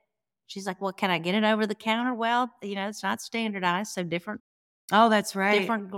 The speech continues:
Speaker 1: you know, stores."
Speaker 2: It's not
Speaker 1: I mean, he gave us
Speaker 2: regulated.
Speaker 1: good information. You know, it's not regulated, so different stores could have different amounts. You know, different brands could be totally different. And so, no, I don't know how to tell you how to do it.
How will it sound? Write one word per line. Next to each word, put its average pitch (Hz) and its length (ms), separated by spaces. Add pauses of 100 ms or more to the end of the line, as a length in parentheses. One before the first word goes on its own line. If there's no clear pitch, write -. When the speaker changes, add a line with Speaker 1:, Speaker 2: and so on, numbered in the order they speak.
(100)
Speaker 1:
you 214 140
know, 185 260
stores." 202 500
Speaker 2:
It's 262 60
not 269 160
Speaker 1:
I 190 60
mean, 202 100
he - 60
gave 302 280
us 208 120
Speaker 2:
regulated. - 60
Speaker 1:
good 262 180
information. 220 640
You 214 80
know, - 20
it's 202 160
not 233 160
regulated, 196 540
so 185 160
different 196 320
stores 208 360
could 196 160
have 180 200
different 175 340 (880)
amounts. 208 800 (180)
You 202 120
know, 185 100
different 190 300
brands 208 520
could 180 160
be 180 100
totally 175 380
different. 165 500
And 160 240 (680)
so, - 180
no, 214 280
I 190 120
don't 202 140
know 190 100
how 190 200
to 175 180 (640)
tell 190 140
you 185 100
how 175 140
to 165 100
do 320 280
it. - 160